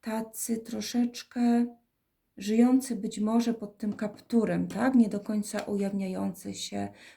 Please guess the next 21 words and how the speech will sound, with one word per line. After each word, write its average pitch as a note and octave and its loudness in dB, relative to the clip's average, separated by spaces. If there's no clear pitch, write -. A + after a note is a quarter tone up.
może A#3 4
nie B3 10
do A3+ 2
końca G#3 -4
będziecie G3 -8
mu-, F#3 -6
chcieli G3 -4
mówić F3+ -2
wszystkim, - -8
co - -10
czujecie, - -6
co - -12
planujecie, F#3+ -6
e, F3+ -4
jak F#3 -2
odbieracie F#3+ -4
rzeczywistość, F3+ -8
jak, F#3+ -6
y, F3+ -8
rozumiecie G3 0
świat F#3 -6